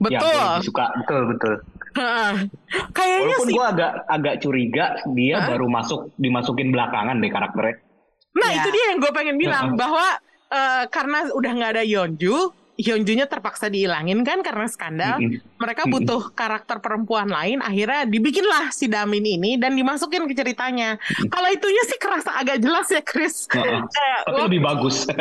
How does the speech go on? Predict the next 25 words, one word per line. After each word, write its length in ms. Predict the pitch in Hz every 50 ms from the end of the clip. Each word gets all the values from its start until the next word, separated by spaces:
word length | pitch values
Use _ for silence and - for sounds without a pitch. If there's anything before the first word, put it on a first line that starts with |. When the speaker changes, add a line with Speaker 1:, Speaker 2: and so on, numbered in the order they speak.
| 160 - 160
Speaker 1:
<laughs> 320 | - - - _ _ -
Speaker 2:
Nah, 220 | 330 370 392 381 - - 320 -
Speaker 3:
Iya, 20 |
Speaker 2:
itu 120 | - 269 233 240 254
Speaker 3:
jauh, 120 | 262 262 -
Speaker 2:
dia. 160 | - 339 311 294 302
Speaker 3:
jauh 220 | 240 247 254 262 285
lebih 260 | 262 247 226 220 240 220
bagus 420 | 240 302 302 262 247 254 254 262
gitu. 280 | - 208 190 190 - 208
Kayak 420 | 202 214 196 196 202 196 185 - _ - - - _ _
tanpa 680 | - - 247 254 262 269 254 - 262 254 240 240 240 233
kayak 600 | 233 - 233 226 226 226 220 220 214 214 214 -
dia 240 | 214 208 233 220 208
harus 340 | 220 220 202 202 220 214 -
nanya 360 | - 220 196 196 202 202 202 -
konteks, 580 | - 226 202 196 208 196 202 202 - - - - _ _ _ _ _ -
"Ini 140 | 233 247
kenapa 380 | 254 - 254 240 214 208 226 214
gue 160 | 233 214 220 202
harus 380 | - 233 208 196 202 226 247
minjemin 420 | - 214 208 208 202 196 202 196 190
apartemen 600 | 175 175 175 185 185 - 165 165 156 151 165 196
gue? 520 | 220 320 370 381 349 330 302 285 277 277 262
Kenapa, 500 | 262 240 220 190 170 170 175 - 180